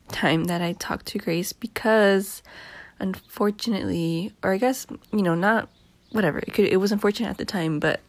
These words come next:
it's not a big deal. <laughs> But the first time that I talked to her, when we talked, you know, for, like, an hour, I realized afterward that I didn't record it. So that was just funny, and,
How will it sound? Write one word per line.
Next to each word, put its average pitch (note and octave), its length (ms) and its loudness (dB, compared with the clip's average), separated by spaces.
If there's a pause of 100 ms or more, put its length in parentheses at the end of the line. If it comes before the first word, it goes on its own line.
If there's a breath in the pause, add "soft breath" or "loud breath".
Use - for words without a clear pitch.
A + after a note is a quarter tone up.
it's - 160 -8
not F3+ 120 -2
a E3+ 40 -2
big D#3+ 300 -4
deal. E3 420 -2 (300 loud breath)
<laughs> - 160 2
But F3 320 4
the G#3 120 0
first - 360 -2
time F#3+ 260 0
that F#3 140 2
I F3+ 160 -2 (120)
talked F3+ 380 -8
to - 140 -6
her, F3 640 0 (380)
when E3 160 0
we E3+ 100 0
talked, - 400 -2
you G#3 80 -4
know, E3+ 140 -2
for, F3+ 200 -4
like, E3+ 180 -8
an G3 80 -6
hour, F3 420 -2 (840)
I F#3+ 60 4
realized F#3 500 2
afterward A3 560 0
that - 220 -2 (140)
I F#3+ 100 -2
didn't F3+ 320 -2
record B3+ 380 4
it. B3+ 200 4 (560 loud breath)
So F3 760 2
that F#3 160 -2
was F#3 400 -4 (500)
just - 500 -2
funny, F3 640 -4
and, - 560 -4